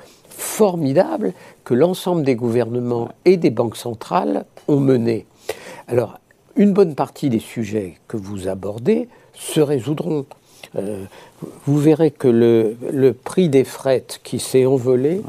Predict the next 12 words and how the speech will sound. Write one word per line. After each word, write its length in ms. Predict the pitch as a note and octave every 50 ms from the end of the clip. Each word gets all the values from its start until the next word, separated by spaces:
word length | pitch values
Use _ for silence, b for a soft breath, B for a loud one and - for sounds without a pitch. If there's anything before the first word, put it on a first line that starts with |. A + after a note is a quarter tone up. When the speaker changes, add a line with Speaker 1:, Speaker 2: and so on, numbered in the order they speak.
| - G#1+ - B B B B _
Speaker 1:
quand 260 | - C#3 C3+ C3 C3
les 400 | C3 B2 A#2+ A#2+ A#2 A2+ A2 G#2
porte-containers 840 | - _ D#3 C3+ A#2+ - - C3+ A#2 - - C3 A#2+ B2 C3 A#2+
qui 80 | - -
sont 80 | - B2
en 60 | A2+
construction 720 | - - - A#2 - - B2 A2 - - - C3+ B2 A2+ B B B B B
seront 320 | - - - C3+ B2 D3+ C#3+
sur 220 | - - C3+ A#2+
les 160 | A#2+ A#2+ A2
océans 500 | B2 A#2+ A2 - - C3 C3 D3+ F3 G3 F#3+ B B B - -
s'effondrera. 800 | - - D3+ C3 - - D3+ D3 D3 D#3+ D#3+ C3+ C3+ C3+ B2+